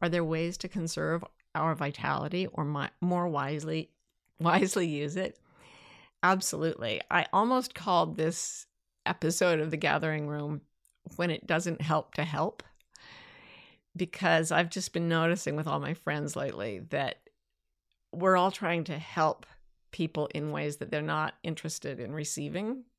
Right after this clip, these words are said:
help. It's like, "Oh, I've got a great book for you. Just read this book." Th-, they're not in a place where they want to read. <laughs> And I'm not making judgments on them. I'm just,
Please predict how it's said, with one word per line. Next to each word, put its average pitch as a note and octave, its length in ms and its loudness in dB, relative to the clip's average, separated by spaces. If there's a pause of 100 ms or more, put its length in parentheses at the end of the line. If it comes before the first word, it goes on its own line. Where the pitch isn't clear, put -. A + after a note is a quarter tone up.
(160)
help. - 460 -10
It's - 100 -20
like, E3+ 220 -4
"Oh, G3+ 80 2
I've F3 100 0
got E3+ 140 2
a E3 40 0
great F#3 280 0
book G3 140 -4
for - 100 0
you. D#3 100 0
Just D3+ 220 -8
read F3+ 180 -2
this D#3+ 140 -4
book." - 260 -2 (1300)
Th-, - 180 -10
they're F#3+ 120 -2
not G3+ 220 -2
in G3 80 0
a F#3+ 40 0
place F3+ 280 -2
where D#3+ 80 -2
they E3 120 0
want D3 180 -4
to C#3+ 60 -6
read. C3+ 540 -10
<laughs> - 40 0
And E3+ 140 2
I'm A3 160 6
not A3+ 140 8
making A#3 300 6
judgments G#3 520 4
on D3+ 180 0
them. D3+ 180 -6
I'm F3+ 160 0
just, G3 240 2